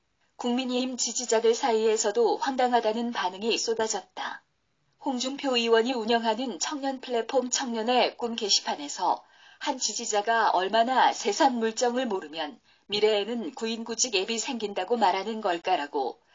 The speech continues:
답답함을 쏟아내자 홍 의원은 체념한 듯 "나도 모르겠어요.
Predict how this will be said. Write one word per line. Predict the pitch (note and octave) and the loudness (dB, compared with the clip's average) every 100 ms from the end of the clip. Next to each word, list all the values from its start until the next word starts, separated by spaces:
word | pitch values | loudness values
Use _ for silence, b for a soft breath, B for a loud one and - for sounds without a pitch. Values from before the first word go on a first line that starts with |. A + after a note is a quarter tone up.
| b - | b -4
답답함을 | F#3+ - B3 A#3 A3+ A#3+ | -4 0 4 4 4 0
쏟아내자 | B3 A3 F3 E3 - - - b b - | 0 -2 -4 -6 -4 -4 -6 b b -2
홍 | C#4+ B3+ | 0 0
의원은 | G3+ F3+ A3 G3+ | 0 0 -2 -4
체념한 | - C4+ A3+ A3 E3 | -6 -4 -2 -2 -4
듯 | - G#3+ - b b | -2 -2 -2 b b
"나도 | - G3 A#3 A3 | -2 0 2 0
모르겠어요. | F#3 F#3 G3 - D#3 C#3 C3 | -2 -4 -6 -4 -2 -2 -4